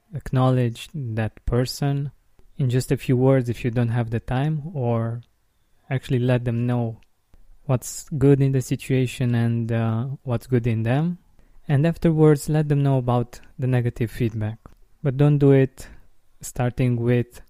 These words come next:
"Okay, you're a great person, but." An important distinction here is to use "and." This will not trigger a certain mechanism in, in the other person's brain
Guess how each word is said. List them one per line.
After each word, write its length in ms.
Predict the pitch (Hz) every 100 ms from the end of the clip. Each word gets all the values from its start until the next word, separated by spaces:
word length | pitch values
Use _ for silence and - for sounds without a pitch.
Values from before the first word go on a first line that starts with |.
| - _ _ -
"Okay, 640 | 139 - 131 120 113 110 -
you're 340 | 175 131 127
a 40 | 123
great 380 | 123 135 135 -
person, 760 | 127 120 - 120 117 113 107 -
but." 540 | 131 120 113 110 - - - - _ - - - -
An 100 | 139
important 460 | 131 - 147 - 135
distinction 580 | 123 - 143 135 139 120
here 340 | 110 143 151
is 140 | 139 -
to 180 | - 131
use 480 | 139 143 139 139 - _ - - _
"and." 480 | - 131 113 107 101 - _ _ - - - -
This 240 | 147 -
will 120 | 135
not 240 | 135 160 165
trigger 680 | - 139 131 123 113 110 104 - _ _
a 220 | 135 117
certain 380 | 110 - 123 127
mechanism 640 | 123 123 123 123 117 117 117
in, 320 | 117 113 151
in 160 | 139 120
the 100 | 117
other 240 | 117 117
person's 580 | - 123 117 135 120 117
brain 460 | 117 120 131 160